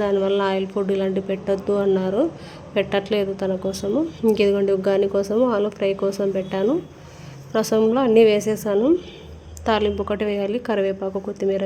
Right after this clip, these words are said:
వేసేసి. ఇంక ఇదిగోండి లాస్ట్లో ఆలు అయితే ఇలా అయింది చూడండి. చూడ్డానికైతే ఇలా కనిపిస్తుంది, కానీ కొంచెం చిన్న చిన్న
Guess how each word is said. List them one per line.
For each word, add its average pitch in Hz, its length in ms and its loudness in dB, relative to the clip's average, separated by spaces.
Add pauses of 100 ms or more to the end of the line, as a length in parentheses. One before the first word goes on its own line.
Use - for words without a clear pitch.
వేసేసి. 190 420 -6 (2250)
ఇంక - 100 -20 (120)
ఇదిగోండి 202 440 0
లాస్ట్లో 196 400 0 (120)
ఆలు 208 220 -2
అయితే 208 220 -2
ఇలా 208 160 0
అయింది 202 320 2
చూడండి. 202 400 0
చూడ్డానికైతే 226 640 0
ఇలా 208 100 2 (160)
కనిపిస్తుంది, 202 600 -2
కానీ 233 200 0 (1120)
కొంచెం 220 220 6 (160)
చిన్న 220 220 6
చిన్న 208 120 4